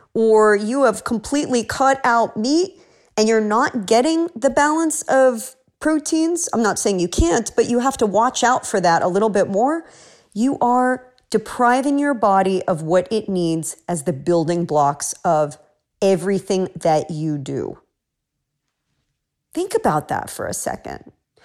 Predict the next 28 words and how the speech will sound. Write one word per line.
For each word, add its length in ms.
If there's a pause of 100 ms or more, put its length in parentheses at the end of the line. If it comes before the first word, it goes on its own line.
(240)
Without 640 (460)
phenylalan-, 760
L-phenylalanine, 1120
which 280
is 380
a, 380 (160)
um, 420 (240)
an 100
amino 380
acid, 560 (540)
you 160
wouldn't 280
be 180
able 160
to 140
regulate 420
your 120
thyroid, 760
which 400
regulates 680
your 80
metabolism. 720
So 140
maybe 260
you 160
are 100
struggling, 800
actually, 720